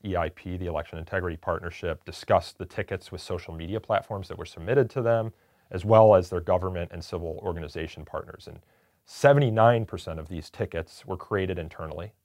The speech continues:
by E I P personnel. Sixteen percent of the tickets came from an independent nonprofit election integrity information sharing group.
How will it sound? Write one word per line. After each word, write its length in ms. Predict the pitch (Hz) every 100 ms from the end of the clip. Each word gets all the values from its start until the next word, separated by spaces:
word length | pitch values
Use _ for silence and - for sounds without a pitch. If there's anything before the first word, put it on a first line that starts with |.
| _
by 220 | 87 82 87
E 100 | 85
I 100 | 85
P 180 | - 78
personnel. 580 | - 82 80 76 87 _ _ _ _
Sixteen 380 | - 139 -
percent 300 | 110 104 104
of 60 | 98
the 60 | 87
tickets 380 | - 95 85
came 240 | - 104 92
from 260 | - 85 85
an 100 | 85
independent 520 | 98 90 92 85 85
nonprofit 680 | 92 85 - 87 - 85 80 _ -
election 380 | 98 87 - 85
integrity 560 | 80 - 98 82 80 78 _ _
information 480 | 110 - 82 85 82
sharing 320 | - 82 78
group. 360 | 87 78 78